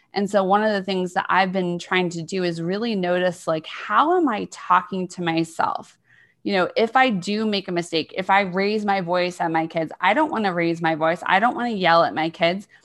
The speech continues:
There's times where it happens, where I just boil over, where I lose my temper. I'm, I'm a human being, right? And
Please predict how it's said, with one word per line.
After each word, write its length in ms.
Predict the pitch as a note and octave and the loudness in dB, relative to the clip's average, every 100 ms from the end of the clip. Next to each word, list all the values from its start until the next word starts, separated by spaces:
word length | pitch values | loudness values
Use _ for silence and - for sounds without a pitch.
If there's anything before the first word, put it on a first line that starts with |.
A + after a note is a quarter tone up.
| _ - | _ 0
There's 200 | B3+ D4 | 0 0
times 360 | - B3 B3+ | -2 -2 0
where 100 | C4 | -2
it 100 | B3+ | -2
happens, 680 | - - C4 - D3 - F#3 | -2 0 0 0 -4 -4 -4
where 160 | F#3+ F#2 | 0 2
I 180 | E3+ G#3 | 2 0
just 300 | A3+ G#3 F3+ | -2 -8 -4
boil 400 | F#3+ A3 A3+ - | 0 2 2 2
over, 320 | A3 A3 F3+ | 2 2 2
where 160 | E3+ D3 | 2 0
I 60 | |
lose 320 | F#3 F#3+ G#3+ | -2 -2 -2
my 140 | G#3 F#3+ | -2 -4
temper. 460 | - G#3+ F#3+ E3 - | -4 -4 0 0 2
I'm, 260 | F3 F3+ - | 2 2 0
I'm 160 | F3+ F#3+ | -2 0
a 60 | |
human 480 | F#3 - A3 A3+ G#3+ | -2 -6 -4 -2 -4
being, 560 | E3+ G#3 F3 D3+ C#3+ E3 | -4 -4 -2 -2 -4 -2
right? 400 | E3 F3 A#3 B3+ - - - - _ | -2 -2 -4 -8 -18 -20 -20 -20 _
And 360 | G#3 G3+ F#3+ | 4 4 2